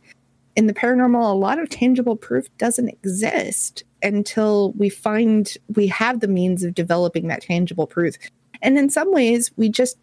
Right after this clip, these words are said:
don't have the technology to do that yet. Give us time. We'll get there. <laughs> We'll get there. Um, so i-, it's just one of those really wonderful things that we're getting to,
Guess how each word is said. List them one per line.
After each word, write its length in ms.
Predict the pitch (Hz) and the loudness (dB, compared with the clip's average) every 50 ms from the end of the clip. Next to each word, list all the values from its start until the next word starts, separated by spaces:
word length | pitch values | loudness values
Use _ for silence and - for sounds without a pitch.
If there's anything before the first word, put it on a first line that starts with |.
| _ - | _ -4
don't 280 | 196 185 233 226 - - | -2 -2 -2 -4 -6 -8
have 560 | - - - 208 233 262 254 233 208 190 196 | -8 -4 -2 -2 0 2 2 0 0 -2 -4
the 80 | 180 | -6
technology 720 | 175 - 202 - - 185 180 196 226 277 262 - 196 180 | -6 -6 -6 -4 -2 -2 0 0 0 0 0 0 -2 -4
to 100 | 185 - 185 | -4 -6 -4
do 180 | - 196 220 226 | 0 0 0 0
that 180 | 208 165 - - _ _ _ _ - | 0 -2 -6 -8 _ _ _ _ -2
yet. 460 | 180 185 175 104 - - - - - - _ _ _ _ _ _ _ _ _ | 2 2 2 2 0 -4 -10 -12 -12 -12 _ _ _ _ _ _ _ _ _
Give 140 | - 143 185 | -6 -4 -2
us 120 | 240 277 | -2 -2
time. 360 | - - 277 247 254 269 254 247 | -2 -2 0 0 2 0 0 0
We'll 100 | 226 269 | 0 -2
get 160 | - 339 254 | -2 -4 -4
there. 220 | - 262 285 311 - _ _ - - - - | -4 -4 -6 -6 -10 _ _ -12 -4 -2 -2
<laughs> 140 | 302 269 | 0 0
We'll 320 | - 254 240 - - 277 269 | 0 0 0 2 0 0 0
get 200 | 269 - 277 - | 0 -4 -2 0
there. 260 | - 240 247 277 - - - - - 453 415 359 262 | 0 0 0 0 -2 -6 -10 -10 -8 -6 -6 -4 -2
Um, 440 | - 247 254 269 262 262 254 233 - - _ - - 277 | 0 2 2 2 2 0 0 -2 -4 -10 _ -6 -4 -2
so 300 | - - 294 277 262 254 | 0 2 2 2 2 2
i-, 280 | 214 - - 190 196 - | 0 0 0 0 0 0
it's 260 | - - 277 269 - - | 0 -2 -2 -2 -2 -2
just 240 | - 311 269 - | -2 -4 -2 0
one 120 | - 254 262 | 0 2 2
of 80 | 247 | 4
those 160 | 220 185 180 190 | 4 2 2 0
really 240 | 175 185 175 180 175 | 0 0 2 2 2
wonderful 400 | 165 165 160 160 156 160 - - | 2 0 0 -2 -2 -4 -6 -6
things 300 | - 170 165 170 170 - | -4 -4 -2 -2 -2 -4
that 100 | - - | -2 -2
we're 140 | - 170 170 | 0 0 0
getting 320 | - 175 170 165 165 170 | 0 -2 -2 -2 -2 -2
to, 520 | - - - 180 175 165 170 165 160 160 | -4 -2 -2 0 2 2 2 2 0 -2